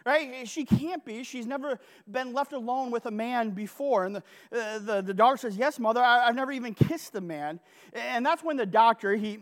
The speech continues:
he kinda walks over to the window, and he stares out of the window, and it's like five minutes. Right? It's starting to get a little awkward. He's just staring out the window, and the mother says, uh, "Doctor, is there something wrong out there?" And the doctor replies,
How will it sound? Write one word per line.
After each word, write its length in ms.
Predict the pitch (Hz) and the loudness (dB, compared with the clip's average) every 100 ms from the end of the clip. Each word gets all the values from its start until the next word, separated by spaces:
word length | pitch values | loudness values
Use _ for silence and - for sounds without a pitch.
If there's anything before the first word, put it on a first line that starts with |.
| 185 | -8
he 120 | 220 | -6
kinda 200 | - 285 | -4 -2
walks 320 | 233 247 240 | 2 0 0
over 180 | 240 233 | -4 -4
to 80 | 202 | -6
the 120 | 180 | -8
window, 320 | 170 180 208 | -8 -6 -6
and 100 | 214 | -6
he 80 | 233 | -8
stares 560 | - - 269 285 302 240 | -12 -12 -6 -4 -6 -6
out 200 | 208 226 | -4 -4
of 60 | 233 | -2
the 80 | 202 | -6
window, 440 | 170 175 190 226 | -6 -4 -2 -2
and 80 | 226 | -4
it's 160 | 233 302 | -6 -8
like 160 | 220 | -8
five 300 | - 208 190 | -4 -2 -2
minutes. 520 | 185 277 - _ - _ _ _ _ _ | -4 -10 -14 _ -20 _ _ _ _ _
Right? 160 | 190 220 | 2 4
It's 400 | 233 226 247 226 | 2 -2 -6 -4
starting 240 | 285 285 | -4 -4
to 60 | 247 | -6
get 120 | 233 | -6
a 60 | 214 | -4
little 240 | 208 180 | -4 -2
awkward. 460 | 156 170 170 156 202 | 0 0 -2 -6 -6
He's 100 | 233 | -8
just 160 | 254 | -12
staring 460 | - - 202 233 240 | -14 -8 -6 -4 -4
out 180 | 226 226 | -4 -6
the 80 | 226 | -8
window, 380 | 180 175 202 | -8 -4 -4
and 80 | 208 | -4
the 40 | 196 | 0
mother 280 | 220 254 | 2 2
says, 260 | - 226 196 - - - - | 0 -4 -6 -12 -20 -14 0
uh, 160 | 196 208 | 2 4
"Doctor, 340 | 247 294 269 | 6 4 2
is 120 | 196 | -6
there 100 | 262 | -6
something 420 | 262 285 277 233 165 | -6 -6 -4 -6 -2
wrong 320 | 185 233 233 | 2 2 2
out 240 | 170 165 | -2 -2
there?" 100 | 175 | -6
And 100 | 170 | -8
the 40 | 185 | 0
doctor 320 | 208 233 240 | 0 0 -4
replies, 880 | 180 - - 320 247 151 139 151 | -8 -10 -12 -6 -2 -2 -2 -8